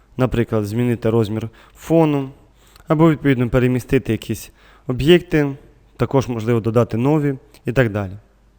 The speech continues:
Зверніть увагу, що ніяких додаткових і великих знань не потрібно, достатньо лише зробити хорошу підбірку з інтернету тих матеріалів, які, з яких можна виготовити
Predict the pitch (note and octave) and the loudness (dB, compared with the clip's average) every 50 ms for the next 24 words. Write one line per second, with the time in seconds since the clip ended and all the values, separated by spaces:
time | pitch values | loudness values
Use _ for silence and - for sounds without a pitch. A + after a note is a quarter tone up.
0 | _ _ _ _ - _ _ _ _ _ _ _ _ _ _ - - C#3 C#3 D#3 | _ _ _ _ -20 _ _ _ _ _ _ _ _ _ _ -6 -2 -2 0 2
1 | E3 D3 C3 - - D3 D3+ F3+ F3+ D#3+ D3 C3 - - C3 B2+ C3+ C#3+ C3 - | 2 2 2 2 2 4 4 4 4 4 2 0 -2 -2 0 2 2 2 2 2
2 | - B2 A2+ B2+ B2 C3+ C3 - - - C#3 A#2+ A2+ G#2+ - B2 B2 B2+ B2+ C3 | 0 0 0 2 2 0 0 -2 -2 -2 0 0 0 0 -2 0 0 2 2 2
3 | B2 - B2 G#2+ G#2+ A#2+ A#2 A2+ A2+ A#2 A#2 A#2+ D#3+ - E3+ F3 D#3+ E3 D#3+ D3+ | 0 0 -4 -4 -4 -4 -4 -2 -2 -2 -2 -2 -2 0 0 0 0 0 -2 -4
4 | D3 - _ - - - - - - - - C#3 A#2+ - - C#3+ C3 - - B2 | -4 -8 _ -20 -20 -20 -20 -20 -8 0 0 2 2 4 4 4 4 4 2 -2
5 | A#2+ A#2 B2 A#2 - - C3+ B2 A2 - - G2 G#2 A#2+ B2 A2+ A2+ B2+ A#2 G2+ | -2 -2 -2 -2 0 0 0 2 0 0 -4 -6 -4 -4 -2 0 0 0 0 0
6 | - - - _ _ _ _ _ - C#3 C3+ C#3 B2 - - A#2+ - - A#2+ A2+ | -4 -12 -20 _ _ _ _ _ 0 2 2 4 2 0 -2 -4 -4 -4 -4 -2
7 | G#2 B2 B2 - - A#2 G2+ B2 B2 A#2 - A#2 A#2+ A#2+ A#2 G#2+ - - G2 F#2+ | 0 0 -2 0 -2 -4 -4 -4 -4 -2 -2 -2 -2 -2 -2 -2 -4 -8 -14 -14
8 | - _ _ _ _ _ _ _ _ _ _ _ _ - C#3 B2 G#2+ - - - | -16 _ _ _ _ _ _ _ _ _ _ _ _ 2 2 2 2 0 -8 -18
9 | - _ _ _ _ _ _ - A#2+ B2 - C3+ B2+ B2+ A#2+ A2+ A2+ A2+ A#2 - | -20 _ _ _ _ _ _ -4 -4 -2 0 2 4 4 4 4 2 0 -2 -2
10 | - - - A2 G2+ A#2+ A#2 - B2 A2 A2+ A2+ A2+ G#2 A#2 A#2+ B2 C3 D3+ D3+ | -6 -12 -10 -6 -4 -4 -2 -2 -4 -4 -2 -4 -4 -2 -2 -2 0 0 2 2
11 | E3+ D#3+ - E3 D#3 D#3+ - - D3 D3 | 0 0 0 -2 -2 -2 -4 -6 -8 -10